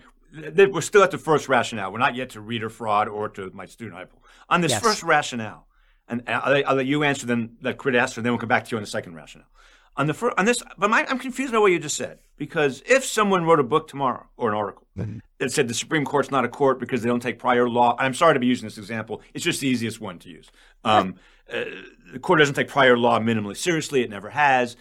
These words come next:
Speaker 1: It's a multi-body institution, has to compromise on the law, blah, blah, blah, all the reasons I gave.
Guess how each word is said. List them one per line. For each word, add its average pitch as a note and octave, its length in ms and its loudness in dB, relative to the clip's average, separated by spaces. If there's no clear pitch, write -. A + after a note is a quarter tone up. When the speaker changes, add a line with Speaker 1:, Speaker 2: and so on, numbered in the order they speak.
Speaker 1:
It's - 100 -18
a - 20 -12
multi-body A2 500 -2
institution, A2+ 400 -8
has F#2 80 -14
to F#2+ 100 -18
compromise G2+ 480 -8
on F2+ 60 -18
the F#2+ 60 -12
law, C3+ 160 2
blah, G#3+ 180 8
blah, F3 120 4
blah, B2 180 2
all E3 200 6
the F3 100 -2
reasons C3+ 320 -2
I G#2 80 -8
gave. F2+ 160 -18